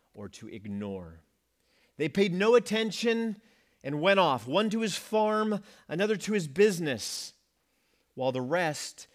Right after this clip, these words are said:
seized his servants, treated them shamefully, and killed them. The king was angry, and he sent his troops and destroyed those murderers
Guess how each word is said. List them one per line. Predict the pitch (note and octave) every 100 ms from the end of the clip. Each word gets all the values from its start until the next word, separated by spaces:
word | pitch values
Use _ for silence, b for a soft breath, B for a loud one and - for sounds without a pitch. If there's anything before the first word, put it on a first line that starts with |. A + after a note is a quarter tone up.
| b
seized | - - G#3+ B3 G#3+
his | F3 D3
servants, | - A#2 G#2+ C3 D#3+ - b b b b
treated | - - A3 G#3 D#3+
them | D3
shamefully, | - A#2 A2+ A2 - G#2+ G#2 G#2+ - b b
and | A2 G#2+
killed | - - B2+ A2
them. | F#2 E2+ D#2 D2 _ _ _ _ _ _ _ _ _ _ _ _ _ _ _
The | -
king | - C3+ C3+
was | A#2+
angry, | C3 C#3 C3 C#3 D3 C#3+ _ _ b b b b b b
and | A#2+
he |
sent | B2+ G3 F#3+
his | G#3 -
troops | - G3+ F#3+ F#3+ -
and | C#3
destroyed | C3+ C#3 - G#3 G#3+ G3+
those | C#3+ C3
murderers | C3+ C3 C3 C3+ C#3+ E3+